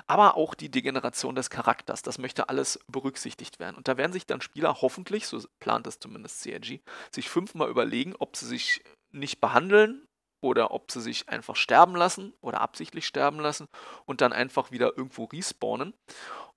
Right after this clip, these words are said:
Und da hoffe ich dann halt, dass das medizinische Gameplay eine echte, eine echte Profession für Spieler wird.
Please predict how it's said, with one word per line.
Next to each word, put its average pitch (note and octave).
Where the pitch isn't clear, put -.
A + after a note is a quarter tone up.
Und -
da D3
hoffe -
ich -
dann D#3
halt, C#3
dass -
das C3+
medizinische D#3
Gameplay C#3+
eine A#2+
echte, D3+
eine C3+
echte -
Profession C3
für -
Spieler G#2+
wird. -